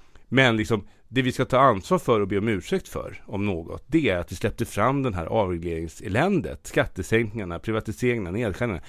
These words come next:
Och det gör vi upp med nu genom en helt annan politik. Så det vi skulle kunna erbjuda liksom L M-medlemmarna,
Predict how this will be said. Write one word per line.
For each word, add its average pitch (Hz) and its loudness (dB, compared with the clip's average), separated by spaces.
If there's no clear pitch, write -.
Och - -8
det 110 -2
gör 180 6
vi 101 -2
upp - 2
med 87 -6
nu 73 -10
genom 120 0
en 117 0
helt 104 -2
annan 104 -2
politik. 107 -2
Så - -6
det 123 4
vi 123 0
skulle 131 -4
kunna 127 0
erbjuda 139 2
liksom 127 2
L 135 2
M-medlemmarna, 90 0